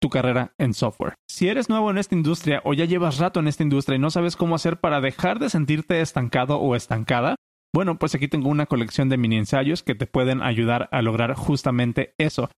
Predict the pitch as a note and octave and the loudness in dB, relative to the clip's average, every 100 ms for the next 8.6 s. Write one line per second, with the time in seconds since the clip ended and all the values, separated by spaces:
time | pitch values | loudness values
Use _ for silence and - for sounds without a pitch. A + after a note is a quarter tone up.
0 | _ E3+ E3 G3 C4 C4 E3 - F#3+ D#3+ | _ -2 0 0 0 0 0 0 2 2
1 | G#3+ - C#3 B2+ G3 G3 F#3+ E3+ - B2+ | 0 0 -2 0 -2 -2 -2 -2 -2 -2
2 | C4+ - _ - C#3 B2+ C3+ - D#3 - | -2 -8 _ 0 0 0 -2 -2 -2 -2
3 | C#3+ F3 F3+ E3 D#3 C3+ A#2+ A#2+ - C#3 | -2 0 2 0 2 2 0 0 0 0
4 | C#3 - B2 A#2 - C3+ C#3 - C3+ A#2+ | 0 0 0 0 0 0 0 0 -2 0
5 | A#2 A2 G#2+ - _ _ _ C#3 C3 E3+ | 0 0 -2 -6 _ _ _ -2 0 0
6 | D3 D3 D3+ D3+ C3 C#3 C#3+ D#3+ D3+ C3+ | 0 0 0 -2 0 0 0 0 0 0
7 | C3 B2+ A#2+ - C3 B2+ B2 D#3 - B2 | 0 0 -2 -2 0 0 0 -2 0 0
8 | A#2 - G3 - D3+ | -2 -2 -2 0 0